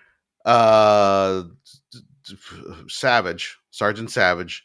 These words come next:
comes up behind Metalhead and, like, grabs him sort of like a hug. I don't know. It feels like I see, it's like he's right behind him and, like, right on him, like, breathing in his ear. And he's got his hand on his shoulder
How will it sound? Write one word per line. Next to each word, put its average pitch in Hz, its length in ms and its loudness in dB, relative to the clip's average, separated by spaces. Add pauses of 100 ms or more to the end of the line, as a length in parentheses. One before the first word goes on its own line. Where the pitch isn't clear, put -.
(420)
comes 240 280 -2
up 233 160 0
behind 160 600 0
Metalhead 95 760 0 (380)
and, 160 260 0
like, 131 440 0 (440)
grabs 214 480 -2
him 208 140 -2
sort 254 240 0
of 214 80 -2
like 208 140 0
a 165 160 0
hug. 202 600 4
I 196 100 0
don't 214 120 0
know. 160 140 4
It 143 100 0
feels 214 180 0
like 180 220 0 (320)
I 175 120 0
see, - 200 -10
it's 165 320 -12
like 185 160 -2
he's 156 160 -8
right 226 280 -2
behind 165 320 -2
him 135 80 -2
and, 120 40 -4
like, 110 120 -6
right 101 300 -2
on 104 300 0
him, 87 140 -8
like, 87 240 -6
breathing 107 340 -4
in 95 120 -6
his 78 180 -10
ear. 98 440 0 (260)
And 143 120 0
he's 139 120 -2
got 185 200 2
his 127 140 -4
hand 147 400 0
on 117 120 0
his 92 100 -6
shoulder 107 640 -2